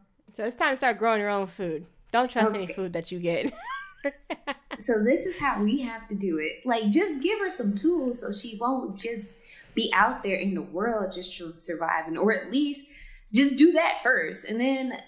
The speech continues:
Speaker 2: secondly, <laughs> this is a coming of age film. So of course she has to feel her way around school. Um, but damn, didn't nobody warn her about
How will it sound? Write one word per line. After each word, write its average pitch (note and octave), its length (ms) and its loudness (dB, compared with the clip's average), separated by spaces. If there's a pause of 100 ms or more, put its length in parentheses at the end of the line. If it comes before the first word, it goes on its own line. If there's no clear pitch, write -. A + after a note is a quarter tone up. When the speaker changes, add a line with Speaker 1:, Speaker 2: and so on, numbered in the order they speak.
Speaker 2:
secondly, C4+ 1080 2 (420)
<laughs> - 840 -8
this C4 260 6
is B3+ 560 -4
a G#3 120 0
coming G#3+ 220 -2
of F3+ 100 -2
age E3 280 -4
film. D3+ 220 -10
So D#3+ 140 -4
of D#3+ 140 -8
course G#3 220 0
she G#3 80 -2
has F3 220 0
to - 100 -10
feel F3 160 -4
her E3 120 -4
way E3 120 -4
around D#3+ 480 -4 (100)
school. G#3 720 0 (380)
Um, F#3+ 600 2 (600)
but F3 240 2
damn, C4+ 340 2
didn't G3+ 200 -2
nobody F#3+ 360 -6
warn F3+ 360 -8
her E3 280 -2
about G#1+ 300 -4